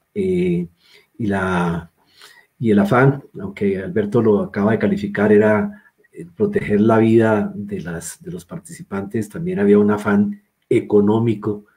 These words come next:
impresionante y una presión financiera muy fuerte. Debo decir que el Comité Olímpico Internacional no va a tambalear financieramente porque es muy sólido, pero es un golpe muy fuerte a las finanzas tanto del Comité Olímpico Internacional,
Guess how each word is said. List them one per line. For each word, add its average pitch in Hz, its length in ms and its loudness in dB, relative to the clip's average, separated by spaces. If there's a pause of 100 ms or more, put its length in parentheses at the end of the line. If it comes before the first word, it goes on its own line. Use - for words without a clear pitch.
(280)
impresionante 104 800 2
y 95 120 -2
una 110 200 -2
presión 104 500 2
financiera 101 760 0 (640)
muy 110 120 -4
fuerte. 113 340 4
Debo 107 220 6
decir 123 280 2
que - 60 0
el 143 80 4
Comité 110 300 -4
Olímpico 131 260 -2
Internacional 104 580 -2
no 131 120 2
va 123 80 4
a 123 60 -2
tambalear 104 760 -2
financieramente 104 840 -2
porque - 280 -8
es 87 120 -10
muy 104 160 -6
sólido, 117 420 2 (460)
pero 87 160 -8
es 90 100 -8
un 117 100 -4
golpe 110 320 0
muy 117 260 2
fuerte 101 580 -2 (240)
a 92 80 -10
las - 160 -8
finanzas 120 600 -6
tanto 202 360 -2
del 175 180 -4
Comité - 320 -2
Olímpico 143 320 4
Internacional, 110 720 -2